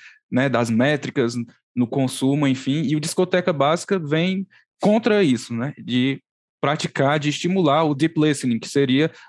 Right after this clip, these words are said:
você mergulhar na música, ter um ambiente mais imersivo, assim, sem a pressa e a fragmentação dos dias de hoje. Você acha que essa é uma proposta ousada diante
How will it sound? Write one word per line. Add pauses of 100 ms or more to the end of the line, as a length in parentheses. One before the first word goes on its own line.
você (300)
mergulhar (260)
na
música,
ter
um
ambiente
mais
imersivo, (300)
assim,
sem (200)
a
pressa
e
a
fragmentação
dos
dias
de
hoje. (420)
Você
acha
que
essa
é
uma
proposta
ousada
diante